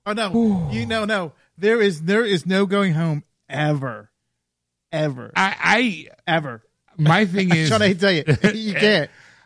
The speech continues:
Speaker 2: I, d-, do you have the isis one, too?
Speaker 1: No, I don't have the isis
Speaker 2: 'Cause I
Speaker 1: one.
Speaker 2: kinda wanna watch the isis one. 'Cause I was, I was, as a kid, I was like, "She's kinda cute." You know, like, have her in there. You know, the Shazam and isis hour.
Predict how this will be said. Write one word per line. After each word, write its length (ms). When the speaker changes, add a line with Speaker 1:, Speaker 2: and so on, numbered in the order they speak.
Speaker 2:
I, 160
d-, 360
do 100
you 60
have 140
the 100
isis 380
one, 180
too? 380
Speaker 1:
No, 160
I 120
don't 140
have 180
the 100
isis 240
Speaker 2:
'Cause 140
I 80
Speaker 1:
one. 80
Speaker 2:
kinda 160
wanna 140
watch 200
the 140
isis 280
one. 180
'Cause 80
I 100
was, 260
I 140
was, 180
as 140
a 20
kid, 300
I 60
was 120
like, 300
"She's 140
kinda 180
cute." 280
You 60
know, 100
like, 120
have 200
her 80
in 80
there. 300
You 100
know, 260
the 120
Shazam 460
and 100
isis 360
hour. 420